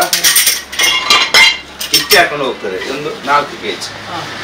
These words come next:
Speaker 1: ಒಂದು ಇದು ಎರಡು, ಇದು ಒಂದು ಕೆಜಿ ಇದು ಇಷ್ಟ ಹಾಕ್ತಾರೆ minimum ಡೈವರ್ಸ್‌ನವರು. ಒಂದು ಎರಡರಿಂದ ಮೂರು ಕೆಜಿ ಹಾಕ್ತೇವೆ.
Speaker 2: ಓಕೆ, ನೀವು ಎಷ್ಟು ಹಾಕಿದೆ ಆ ದಿನ?
Speaker 1: ಆದ್ರೆ ಹನ್ನೆರಡು ಕೆಜಿ ಹಾಕ್ತೀನಿ. ಯಾಕೆಂದ್ರೆ
Speaker 2: ಓ.
Speaker 1: ಹನ್ನೆರಡು ಕೆಜಿ,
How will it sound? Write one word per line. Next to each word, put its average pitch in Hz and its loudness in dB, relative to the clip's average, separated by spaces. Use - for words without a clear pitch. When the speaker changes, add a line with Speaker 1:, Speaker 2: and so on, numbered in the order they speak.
Speaker 1:
ಒಂದು 165 0
ಇದು 160 -4
ಎರಡು, 156 2
ಇದು 151 4
ಒಂದು 147 0
ಕೆಜಿ 160 -4
ಇದು 156 -4
ಇಷ್ಟ 143 -6
ಹಾಕ್ತಾರೆ 147 0
minimum 143 -4
ಡೈವರ್ಸ್‌ನವರು. 117 -4
ಒಂದು 123 -6
ಎರಡರಿಂದ 135 0
ಮೂರು 131 -6
ಕೆಜಿ 120 -4
ಹಾಕ್ತೇವೆ. 104 -8
Speaker 2:
ಓಕೆ, 156 -10
ನೀವು 202 -8
ಎಷ್ಟು 208 -6
ಹಾಕಿದೆ 180 -10
ಆ 156 -6
ದಿನ? 156 -10
Speaker 1:
ಆದ್ರೆ 139 0
ಹನ್ನೆರಡು 139 0
ಕೆಜಿ 120 -4
ಹಾಕ್ತೀನಿ. 101 2
ಯಾಕೆಂದ್ರೆ 185 2
Speaker 2:
ಓ. - 2
Speaker 1:
ಹನ್ನೆರಡು 175 2
ಕೆಜಿ, 117 -6